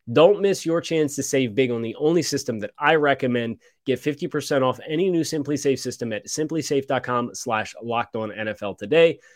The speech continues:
This is their biggest discount of the year, so do not wait. That's simply safe dot com slash locked on N F L because there is no safe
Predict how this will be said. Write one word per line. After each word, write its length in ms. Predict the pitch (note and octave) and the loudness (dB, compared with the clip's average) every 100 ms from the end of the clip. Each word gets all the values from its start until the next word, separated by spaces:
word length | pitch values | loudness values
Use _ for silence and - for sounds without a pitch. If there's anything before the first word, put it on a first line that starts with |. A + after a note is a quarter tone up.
| _ _ | _ _
This 160 | B2+ A#2 | -10 -6
is 80 | |
their 120 | A2 G#2 | -6 2
biggest 340 | E3+ F3 - | 4 4 2
discount 340 | D#3+ - C#3 | -2 0 0
of 60 | C3 | 2
the 80 | B2+ | 0
year, 140 | B2 | 0
so 140 | - G#2 | -2 -6
do 180 | A#2 | -2
not 260 | A#2+ A#2 - | -2 -2 -4
wait. 260 | A2 G#2 _ | -8 -8 _
That's 380 | G#2 G2 - - | -12 -12 -12 -8
simply 320 | - D#3+ D3 | -6 -2 -2
safe 260 | C#3 A#2+ A2 | -2 -2 -2
dot 180 | A2 G#2 | -4 -4
com 280 | G#2+ G#2 G2+ _ _ | -6 -6 -8 _ _
slash 480 | - G#2 G2+ F#2+ - - | -8 -4 -4 -4 -16 -6
locked 320 | G2+ G2 F#2+ | -6 -6 -12
on 140 | F#2 _ | -18 _
N 120 | G2 | -18
F 140 | F2+ | -2
L 180 | C#3+ C#3+ | 2 2
because 320 | A#2 - F#2 | 2 -8 -10
there 100 | G2+ | -10
is 220 | - G2+ A2 | -12 -14 -4
no 300 | A#2+ F3 F3 | 2 4 4
safe 460 | - G#2 G2+ - | 0 -4 -4 -10